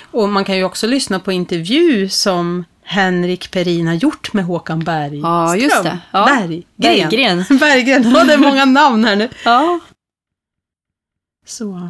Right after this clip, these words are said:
Speaker 1: det finns många spännande människor där ute som jobbar för en bättre värld.
Speaker 2: Ja.
Speaker 1: Så mycket initiativ och så mycket härlig energi som finns att hämta in.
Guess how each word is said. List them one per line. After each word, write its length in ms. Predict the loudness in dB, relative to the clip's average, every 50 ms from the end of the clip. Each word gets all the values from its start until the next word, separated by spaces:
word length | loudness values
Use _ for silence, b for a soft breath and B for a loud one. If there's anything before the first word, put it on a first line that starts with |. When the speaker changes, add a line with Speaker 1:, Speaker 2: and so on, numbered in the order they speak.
| -12 -8
Speaker 1:
det 100 | -8 -4
finns 240 | -2 0 0 2
många 460 | 2 2 2 4 4 4 4 2 2 0
spännande 420 | -2 -2 -2 0 2 2 2 2
människor 460 | 2 2 0 0 -2 -2 -2 -2 -2
där 120 | -2 -2 -2
ute 280 | -2 -4 -6 -8 -8
som 200 | -6 -4 -2 -2
jobbar 360 | 0 0 -2 -2 -4 -4 -6
för 280 | -6 -6 -4 -4 -2 -2
en 140 | -2 -2 -4
bättre 320 | -4 -6 -8 -8 -10 -8
värld. 320 | -8 -8 -8 -10 -12 -12 -6
Speaker 2:
Ja. 300 | -2 0 0 2 2 0
Speaker 1:
Så 320 | -2 -4 -4 -2 -2 0 2
mycket 240 | 2 0 0 -2 -4
initiativ 800 | -4 -2 -2 -2 -4 -4 -6 -6 -8 -8 -6 -6 -4 -4 -4 -6
och 80 | -8 -10
så 280 | -8 -4 -2 0 0
mycket 340 | 2 0 0 -2 -4 -4 -2
härlig 380 | -2 -2 -2 -2 -2 -2 -2 -2
energi 440 | -2 -4 -4 -6 -6 -6 -6 -6
som 180 | -6 -8 -10 -10
finns 340 | -10 -10 -10 -10 -10 -8 -8
att 80 | -8
hämta 280 | -8 -8 -8 -8 -10 -10
in. 260 | -10 -8 -10 -10 -10